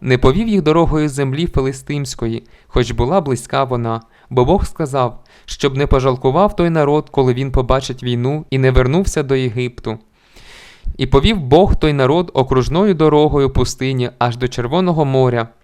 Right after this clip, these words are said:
і вийшли Ізраїлеві сини з єгипетського краю озброєні. А Мойсей забрав із собою кості Йосипа, бо присягою той закляв був Ізраїлевих синів, кажучи:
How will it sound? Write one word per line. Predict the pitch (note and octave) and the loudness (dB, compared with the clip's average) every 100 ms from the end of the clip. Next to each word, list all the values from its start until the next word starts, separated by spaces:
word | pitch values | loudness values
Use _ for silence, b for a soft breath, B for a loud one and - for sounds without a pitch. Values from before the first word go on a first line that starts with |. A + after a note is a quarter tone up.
| - - | -20 -8
і | B2+ | -2
вийшли | F3+ G#3+ D#3 | -2 -2 -6
Ізраїлеві | C3+ C3+ C#3+ C#3+ C3 C3 | -4 0 0 0 -2 -6
сини | - C3 E3+ F#3+ - | -6 -4 -4 -6 -6
з | B2 | -6
єгипетського | C3+ A3 - - D#3 | -4 -4 -6 -2 -4
краю | - C#3 C#3 C#3 C3+ | -2 -2 -2 -2 -4
озброєні. | C3 A#2+ B2 B2 B2+ A#2+ A#2 B2 B B B B B | -6 2 2 2 0 -2 -8 -10 B B B B B
А | - | -4
Мойсей | A#2+ A#2 A#2+ - F3+ F#3+ b b | 0 0 -2 -4 -4 -4 b b
забрав | B2+ B2+ B2 F#3+ A3 | 0 0 2 2 2
із | - | 0
собою | F3 D#3+ E3+ | 0 2 0
кості | - E3 - D3+ | 2 0 0 -4
Йосипа, | C3 C#3 - C3 B2 B2+ - | -2 -4 -4 -4 -6 -6 -4
бо | B2 A#2 | -2 -2
присягою | A#2+ - E3 G3 E3+ D#3+ | -4 -4 -2 0 0 -2
той | C#3+ C3+ | -2 -2
закляв | B2+ B2 C3+ G3 | -4 -4 -4 -2
був | E3+ D#3 - | -2 -4 -8
Ізраїлевих | C3 C3+ C#3+ C3+ C3 C3 | -6 -4 -2 -2 -4 -4
синів, | B2 B2 B2 | -4 -4 -4
кажучи: | - B2 B2 A#2+ - A#2 | -2 -2 -2 -8 -10 -12